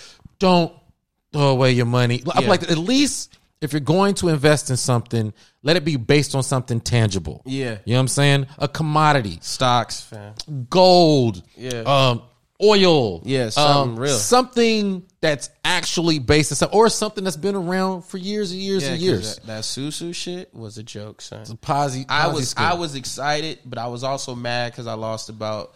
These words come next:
Speaker 2: a couple of hundred dollars. But I was upset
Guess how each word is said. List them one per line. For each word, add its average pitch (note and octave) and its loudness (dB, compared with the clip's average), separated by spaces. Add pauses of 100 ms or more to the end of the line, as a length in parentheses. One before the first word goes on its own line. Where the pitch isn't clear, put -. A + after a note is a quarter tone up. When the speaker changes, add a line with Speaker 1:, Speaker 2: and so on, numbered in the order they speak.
(360)
Speaker 2:
a - -16
couple A#2+ -4
of A2+ -8
hundred A2+ -8
dollars. G#2+ -8 (460)
But A2 -10
I A#2+ -4
was A#2 -10
upset B2 -8